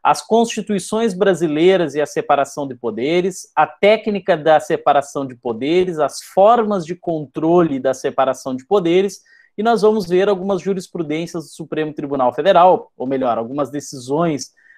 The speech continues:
do Supremo Tribunal Federal no que tange a separação de poderes. Depois eu explico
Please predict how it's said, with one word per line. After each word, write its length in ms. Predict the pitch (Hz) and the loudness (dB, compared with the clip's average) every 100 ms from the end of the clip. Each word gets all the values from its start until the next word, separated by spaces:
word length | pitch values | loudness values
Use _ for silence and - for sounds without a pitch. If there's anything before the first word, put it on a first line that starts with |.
| _ | _
do 120 | 143 | -10
Supremo 480 | 156 147 151 147 139 | -8 -6 -2 0 -2
Tribunal 380 | 139 135 127 156 | -6 -2 0 0
Federal 400 | 190 190 185 214 | 0 2 4 2
no 140 | 208 | 0
que 160 | 214 214 | -6 -10
tange 580 | - 180 196 202 190 - | 2 4 6 4 -4 -2
a 100 | 180 | -2
separação 680 | - 175 180 175 170 - 143 | -2 0 2 2 0 -6 -8
de 120 | 139 | -4
poderes. 560 | 196 185 156 190 196 180 | 0 2 2 2 0 -2
Depois 320 | 208 185 180 | -2 -2 -4
eu 60 | |
explico 380 | 190 - 175 170 | -6 -8 -10 -10